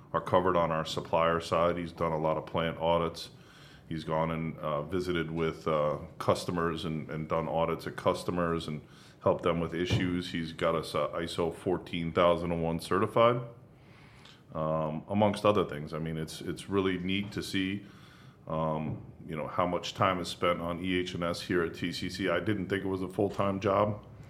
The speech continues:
<clears throat> I'm learning it is <laughs> very much a full-time <laughs> job. And, uh, so welcome, Matt. He, Matt's been around for a while, but it, this is his first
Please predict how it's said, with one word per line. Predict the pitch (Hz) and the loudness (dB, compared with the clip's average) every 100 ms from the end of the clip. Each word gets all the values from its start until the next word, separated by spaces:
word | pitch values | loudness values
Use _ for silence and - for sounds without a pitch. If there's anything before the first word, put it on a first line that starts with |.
| - | -18
<clears throat> | - - - - | -20 -20 -6 6
I'm | 233 208 165 123 - 98 85 | 10 10 8 4 0 -2 0
learning | 90 87 85 | 0 0 -2
it | 80 | 0
is | 92 95 | 0 -2
<laughs> | - | -2
very | 165 110 90 92 90 | 0 2 2 0 2
much | 87 87 | 0 0
a | 107 | 2
full-time | - 104 104 123 113 | 4 4 4 6 6
<laughs> | |
job. | 120 117 117 127 123 - 107 - - - - - | 6 6 6 6 2 -4 -4 -4 -8 -16 -12 -4
And, | 85 87 85 | 0 0 2
uh, | 85 80 78 - | 4 4 4 0
so | - 92 85 85 | 0 2 4 2
welcome, | 87 113 - 101 | 8 8 8 6
Matt. | 98 95 110 | 6 6 4
He, | |
Matt's | 117 123 135 131 | 2 8 8 8
been | 120 | 4
around | 98 95 90 | 6 6 4
for | 92 | 4
a | 85 | 2
while, | 82 87 | 6 6
but | 85 85 | 4 0
it, | 85 | -2
this | 90 - | -4 -6
is | 85 | -6
his | 85 80 | -6 -6
first | - 85 80 | -2 0 -2